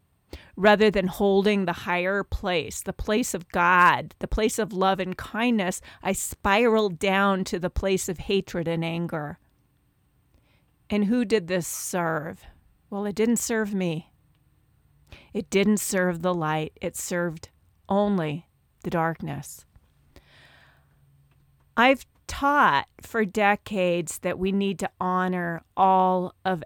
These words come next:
our emotions, including our anger. But there's a difference between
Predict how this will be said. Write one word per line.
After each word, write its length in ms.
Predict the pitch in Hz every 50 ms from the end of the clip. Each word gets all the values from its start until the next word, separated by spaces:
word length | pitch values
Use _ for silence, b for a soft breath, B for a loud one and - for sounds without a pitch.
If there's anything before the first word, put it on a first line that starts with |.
| - -
our 420 | 170 175 175 160 180 175 170 - - -
emotions, 920 | 190 190 190 185 185 185 190 190 185 - - 185 175 175 175 175 - -
including 800 | - 202 196 190 - - - 214 202 202 190 196 190 180 180 - -
our 320 | 180 175 175 175 170 - -
anger. 680 | - 175 180 185 185 190 180 185 175 170 170 165 165 - b b b b b b b b -
But 200 | 214 220 220 _ _
there's 300 | - 254 269 285 311 311
a 80 | 339 294
difference 640 | 220 - 220 214 202 - - 214 202 190 185 - -
between 680 | 247 214 190 175 - - - 202 196 185 180 175 -